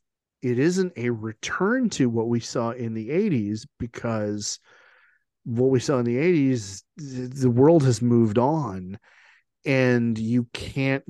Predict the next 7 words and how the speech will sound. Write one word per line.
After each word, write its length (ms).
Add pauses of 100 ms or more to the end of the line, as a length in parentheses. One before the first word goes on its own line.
get 200
away 420
with 480 (1120)
just, 800 (260)
you 160
know, 140
making 960